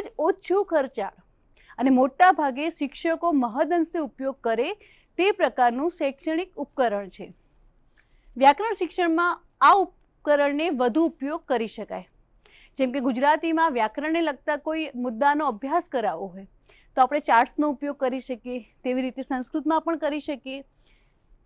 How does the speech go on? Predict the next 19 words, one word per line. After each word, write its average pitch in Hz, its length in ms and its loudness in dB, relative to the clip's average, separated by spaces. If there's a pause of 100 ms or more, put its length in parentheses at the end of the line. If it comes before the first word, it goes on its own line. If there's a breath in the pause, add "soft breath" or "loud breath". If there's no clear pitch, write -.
(280)
આ 294 140 12
ઉપરાંત 349 360 8
આપણે 339 180 6
આગળ 262 280 6
જોઈએ 254 320 -2 (1160)
કે 339 60 -2
તેનું 403 260 0
મહત્ત્વ 302 400 0
શું 277 240 -6
છે, 190 260 -16 (480)
કે 320 260 -2
માહિતી 349 920 0 (600)
ચાર્ટ્સના 294 460 6
માધ્યમથી 311 540 2
આપણે 311 200 -2
ખૂબ 339 360 -2
જ 392 60 -2
સંક્ષિપ્ત 311 680 -4
રીતે 202 520 -8